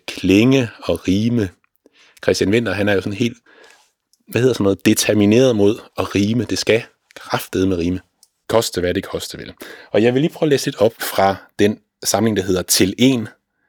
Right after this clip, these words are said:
fra atten hundrede og treogfyrre. Hvor glad i tanken jeg der så, hist ved dit runde bord at stå, alvorlig som du være kan, min søde ranke liljevand,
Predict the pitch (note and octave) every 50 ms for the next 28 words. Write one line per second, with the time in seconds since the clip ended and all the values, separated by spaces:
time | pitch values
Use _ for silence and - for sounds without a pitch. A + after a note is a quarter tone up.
0 | _ _ _ _ _ - - - - - G2 G#2+ A2+ - G2+ G2 G2 G2+ G2+ G#2
1 | G#2 G#2 G#2+ F#2 E2 E2 E2 E2 - _ _ _ _ _ - - - G2 G2 F2+
2 | - - - - A2 C3+ D#3 D3 C3 - _ _ _ _ _ - _ - - _
3 | - _ _ _ _ _ _ _ _ _ _ _ _ F2+ F#2 G2+ - - - G#2
4 | G#2+ A#2+ C3+ C#3+ C3+ - - G#2+ G2+ - - - G2 G2+ A2 - - G2+ F#2+ F#2
5 | - _ - F2+ F2 F2+ F#2 F#2 - - - - G2+ G2 G2 - - _ _ _
6 | _ _ _ _ - - C3 B2+ - - - - - - - - _ - F2+ F#2+
7 | F#2+ F#2+ F#2+ F#2 - G2 F#2+ - - - F2+ F#2 G2 G#2+ G#2 - G#2+ A2 A#2 A2+
8 | G#2 F#2+ - - - - - - B2 B2+ C3 - - _ _ _ _ _ _ _
9 | _ _ _ _ _ _ _ _ - - G2 G2+ F#2+ F#2 G#2 A2+ C3 B2 G#2+ F#2+
10 | F2+ F2 - _ _ _ - - - - F#2 F#2 F2 F2 F2+ E2 E2+ E2+ F#2+ A2+
11 | B2+ - - - - F2+ F#2 - - - _ _ _ _ _ _ _ _ _ _
12 | - F#2 F2+ E2+ - - - F#2 G2 G#2+ A#2 B2 B2+ - - F2+ F#2 G2 G2 G2+
13 | F#2+ G2+ A2+ C#3 D#3 D#3+ D#3+ D3 G#2 F2 D#2+ D#2